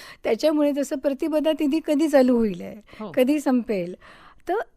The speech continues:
Speaker 1: हे व्यावहारिक आपल्याला, म्हणजे जसं आ-, आता जे आपण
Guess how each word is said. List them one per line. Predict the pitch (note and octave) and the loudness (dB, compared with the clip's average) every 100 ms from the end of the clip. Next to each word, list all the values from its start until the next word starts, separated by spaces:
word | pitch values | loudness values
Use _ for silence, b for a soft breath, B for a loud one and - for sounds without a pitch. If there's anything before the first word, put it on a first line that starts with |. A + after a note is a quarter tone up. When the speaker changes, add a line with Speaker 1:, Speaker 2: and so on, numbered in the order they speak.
| _ C4+ | _ -2
Speaker 1:
हे | C4+ E4+ | 0 -2
व्यावहारिक | E4+ D4 B3 A#3+ C4 D#4+ F#4+ - | -2 0 0 0 0 0 0 -2
आपल्याला, | B3 - C#4 C#4 C#4 C#4 | -6 0 2 4 4 2
म्हणजे | B3 B3 C4 | -2 -2 -2
जसं | A#3 - B3+ B3 G3 _ - | -4 -4 -4 -4 -8 _ -20
आ-, | D4 A#3 - _ | -18 -18 -18 _
आता | A#3 G3+ A#3+ | -8 -2 0
जे | B3+ | 2
आपण | B3 A#3+ A#3+ | 0 0 -2